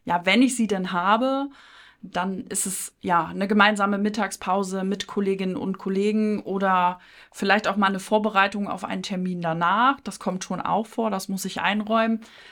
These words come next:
Aber im Wesentlichen, wie gesagt, durch die Teilzeitbeschäftigung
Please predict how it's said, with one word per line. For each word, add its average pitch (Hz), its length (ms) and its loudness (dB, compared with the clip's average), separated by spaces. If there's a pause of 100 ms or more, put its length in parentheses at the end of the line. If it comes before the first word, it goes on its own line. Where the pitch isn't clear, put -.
(180)
Aber 190 220 0
im 190 120 -2
Wesentlichen, 196 640 -2 (460)
wie 202 100 -6
gesagt, 190 460 -4
durch 190 100 -4
die 190 100 -8
Teilzeitbeschäftigung 196 1160 -6